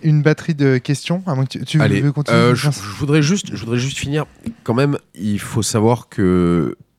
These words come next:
Speaker 2: là, les P J disent qu'ils ont raté deux fois sur trois, mais ils sont placés dans une situation où ils ne savent pas ce qu'ils doivent faire.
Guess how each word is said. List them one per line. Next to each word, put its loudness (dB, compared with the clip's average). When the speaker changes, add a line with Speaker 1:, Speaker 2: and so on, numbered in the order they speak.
Speaker 2:
là, 2
les 4
P 0
J -4
disent -4
qu'ils -4
ont -2
raté -2
deux -4
fois -4
sur -8
trois, -6
mais -2
ils 0
sont -6
placés -6
dans 0
une -2
situation -4
où 0
ils -2
ne 0
savent -6
pas -4
ce -12
qu'ils -8
doivent -4
faire. -10